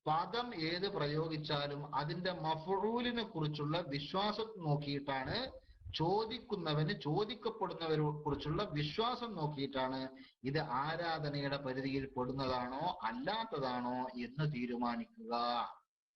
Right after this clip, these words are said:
അതാണ് ഞാൻ നേരത്തെ പറഞ്ഞിട്ടുള്ളത്. ഇസ്തിഗാസ എന്ന പദവും അങ്ങനെ തന്നെയാണ് തീരുമാനിക്കേണ്ടത്.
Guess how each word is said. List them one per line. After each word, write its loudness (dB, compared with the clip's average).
അതാണ് 0
ഞാൻ 0
നേരത്തെ 0
പറഞ്ഞിട്ടുള്ളത്. 0
ഇസ്തിഗാസ 0
എന്ന 0
പദവും 0
അങ്ങനെ 0
തന്നെയാണ് 0
തീരുമാനിക്കേണ്ടത്. 0